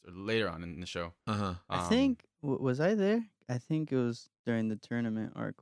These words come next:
Speaker 3: which I think is season
Speaker 1: I think it was the tur-, yeah, I think it
Speaker 3: Mm.
Speaker 1: was the tournament. Um, and I was like, "Man, this is really cool, but I don't know what's going on because I'm just so lost."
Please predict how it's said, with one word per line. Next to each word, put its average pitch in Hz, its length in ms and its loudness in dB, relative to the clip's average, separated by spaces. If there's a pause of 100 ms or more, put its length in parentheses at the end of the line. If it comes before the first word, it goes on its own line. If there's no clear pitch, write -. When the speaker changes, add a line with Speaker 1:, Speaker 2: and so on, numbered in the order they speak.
Speaker 3:
which - 300 -14
I - 40 -10
think - 260 -12
is - 80 -14
season - 280 -8 (140)
Speaker 1:
I 101 60 -4
think 117 140 2
it 117 80 0
was 98 220 0
the 95 80 -4
tur-, 87 180 -8
yeah, 87 180 -2
I - 20 -6
think 90 180 -4
it 87 40 -2
Speaker 3:
Mm. 87 40 -6
Speaker 1:
was 85 120 -6
the 82 60 -10
tournament. 85 340 -10 (640)
Um, 92 560 -2 (340)
and 107 100 -4
I 113 80 2
was 107 100 0
like, 104 200 -2
"Man, 113 240 0
this 113 100 -2
is 139 120 -2
really 127 200 2
cool, 143 440 2
but 104 120 0
I 117 40 4
don't 131 200 2
know 123 120 4
what's 110 200 0
going 98 260 0
on 98 240 0
because 90 380 -4
I'm 95 180 -4
just 95 180 -4
so 101 100 -2
lost." 95 360 0